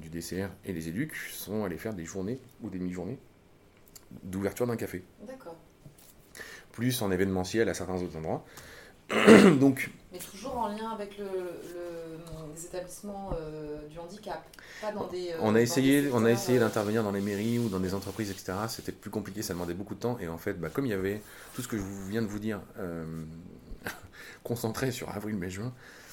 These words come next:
Speaker 1: c'est,
Speaker 2: Oui,
Speaker 1: c'est,
Speaker 2: non, ça
Speaker 1: c'est,
Speaker 2: peut-être,
Speaker 1: on,
Speaker 2: ouais,
Speaker 1: voilà,
Speaker 2: ça,
Speaker 1: on a,
Speaker 2: ça,
Speaker 1: j'ai,
Speaker 2: ça
Speaker 1: j'ai,
Speaker 2: chargeait
Speaker 1: j'ai,
Speaker 2: un peu, peut-être.
Speaker 1: ouais, ça chargeait un peu la mule pour les éducs et le chef des services, et du coup, j'ai dit : « Non, non, mais pff, c'est bien ça. »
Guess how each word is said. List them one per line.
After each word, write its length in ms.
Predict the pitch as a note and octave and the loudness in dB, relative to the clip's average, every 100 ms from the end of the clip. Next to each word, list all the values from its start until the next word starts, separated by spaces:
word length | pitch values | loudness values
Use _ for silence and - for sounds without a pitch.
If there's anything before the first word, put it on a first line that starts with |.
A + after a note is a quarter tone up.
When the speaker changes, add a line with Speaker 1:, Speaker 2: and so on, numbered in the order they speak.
| - - | -20 -18
Speaker 1:
c'est, 180 | - A2+ | -12 -8
Speaker 2:
Oui, 60 | A2 | -2
Speaker 1:
c'est, 140 | G#2 | 2
Speaker 2:
non, 120 | G#2 G2+ | 4 4
ça 80 | |
Speaker 1:
c'est, 160 | F#2 F#2 | 2 0
Speaker 2:
peut-être, 240 | F#2+ - - | -2 -2 0
Speaker 1:
on, 40 | |
Speaker 2:
ouais, 100 | - | 4
Speaker 1:
voilà, 240 | G#2+ G#2 - | 6 6 6
Speaker 2:
ça, 60 | |
Speaker 1:
on 40 | A#2 | 4
a, 100 | A2 | 4
Speaker 2:
ça, 120 | G#2+ | 4
Speaker 1:
j'ai, 120 | A#2+ | 4
Speaker 2:
ça 60 | A2 | 2
Speaker 1:
j'ai, 80 | G2+ | 2
Speaker 2:
chargeait 200 | F#2 A#2 | 2 2
Speaker 1:
j'ai, 40 | |
Speaker 2:
un 120 | E3+ | 2
peu, 140 | E3+ F3 | -2 -8
peut-être. 260 | - - | -6 6
Speaker 1:
ouais, 140 | A#2 G#2 | 8 8
ça 120 | A2 | 6
chargeait 240 | G#2+ A#2 | 4 4
un 80 | A#2+ | 4
peu 140 | A#2+ | 4
la 100 | A2+ | 2
mule 160 | A2+ B2 | 4 2
pour 160 | B2 G#3 | 2 -2
les 160 | F#3+ | 0
éducs 240 | G#2+ A#2+ A#2 | 0 0 -2
et 20 | |
le 60 | |
chef 140 | G2+ G#2+ | -2 0
des 100 | G#2 | 0
services, 380 | G#2 G2+ B2 G2+ | 0 2 0 0
et 40 | |
du 100 | F#2+ | -6
coup, 140 | F#2 | -4
j'ai 140 | A2+ F#2 | -4 -4
dit : « 100 | G2 | -4
Non, 300 | A2 A#2+ B2+ | -2 0 2
non, 180 | A#2 G#2 | 2 0
mais 140 | G#2 | 0
pff, 260 | G2 - - - - | -2 -8 -16 -16 -4
c'est 80 | - | 2
bien 140 | C#3 A#2 | 4 4
ça. » 160 | F#2+ | 2